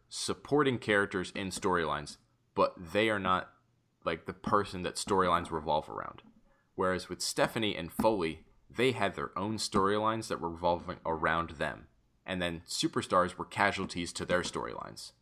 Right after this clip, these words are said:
Whereas the G M should always be a supporting role to the superstars.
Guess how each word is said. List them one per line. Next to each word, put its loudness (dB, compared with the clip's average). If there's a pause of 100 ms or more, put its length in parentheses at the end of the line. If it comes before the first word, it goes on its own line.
(1500)
Whereas 4 (120)
the -4
G 0
M 0
should -8
always 4
be 0
a 4
supporting 0
role -4 (960)
to -6
the -4
superstars. -4